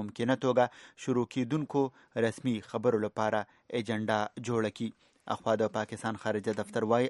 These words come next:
افغانستان کې د جوړجاړي عمل کې مرسته کولو لپاره تیار دی. د خارجه دفتر ویاندې تسنیم اسلم اسلام آباد کې یو خبري کانفرنس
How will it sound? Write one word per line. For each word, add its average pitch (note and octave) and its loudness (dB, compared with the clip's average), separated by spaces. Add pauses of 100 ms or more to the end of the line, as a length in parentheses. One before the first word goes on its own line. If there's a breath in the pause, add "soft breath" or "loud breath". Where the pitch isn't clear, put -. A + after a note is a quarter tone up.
افغانستان A2 -4
کې G#2+ -8
د G#2+ -6
جوړجاړي G#2+ -2
عمل B2 2
کې A#2 -2
مرسته B2+ -2
کولو G#2+ 2
لپاره G#2 -2
تیار A2 2
دی. G#2+ -4 (320 loud breath)
د - -16
خارجه G#2+ 0
دفتر A2+ -2
ویاندې A#2 0
تسنیم A2 -4 (140)
اسلم B2+ 0 (300 soft breath)
اسلام A2 -2
آباد A2+ 2
کې A2+ -2
یو G#2 0
خبري A2 -2
کانفرنس A2 -4